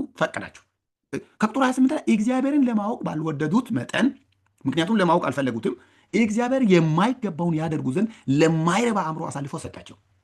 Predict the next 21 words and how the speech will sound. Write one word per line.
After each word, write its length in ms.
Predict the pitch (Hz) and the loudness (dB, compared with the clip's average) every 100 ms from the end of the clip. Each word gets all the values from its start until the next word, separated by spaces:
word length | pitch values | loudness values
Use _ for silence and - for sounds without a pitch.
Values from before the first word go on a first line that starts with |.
| _ - | _ -6
የማይገባውን 880 | 139 208 226 240 277 294 208 165 135 | 2 4 4 4 4 2 -4 -4 -6
እንዲያደርጉ 480 | - 113 113 110 110 269 _ - | -4 -4 -4 -8 -12 -12 _ -8
ለማይረባ 340 | 120 117 113 | -4 -2 -4
አሳ-፣ 180 | 113 120 113 | -8 -10 -12
አእምሮ 220 | 117 117 | -10 -8
አሳልፎ 260 | 117 135 147 | -8 -8 -10
ሰጣቸው። 340 | 359 - - - _ _ _ _ _ _ _ _ _ _ _ _ | -12 -14 -18 -20 _ _ _ _ _ _ _ _ _ _ _ _
ስለዚህ 300 | - 262 523 - _ - | 0 0 0 -12 _ 0
የማይገባው 640 | 190 247 285 320 214 135 123 _ - | 4 6 6 4 0 -4 -10 _ -2
የማይረባ 580 | 190 220 240 277 339 208 | 4 4 4 0 0 -4
ነገር፣ 180 | 139 120 _ - | -6 -14 _ -14
ቆሻሻ 400 | 226 254 370 381 | -10 -6 -4 -2
ነገር 200 | 381 233 202 | -2 -2 -4
እንዲያደርጉ 360 | 160 147 175 254 - | -4 -4 -4 -6 -4
ለአም-፣ 280 | 147 147 143 | 2 2 2
ለማይረባ 500 | 147 156 170 185 202 180 | 2 2 2 0 0 -2
አእምሮ 180 | 151 160 | -4 -6
አሳልፎ 280 | - 151 | -6 -6
እግዚአብሔር 300 | 185 151 214 - - | -6 -6 -8 -10 -8
ሰጣቸው። 460 | - 160 135 113 - _ _ _ _ | -4 -4 -6 -12 -18 _ _ _ _
አንዱ 140 | 131 | 0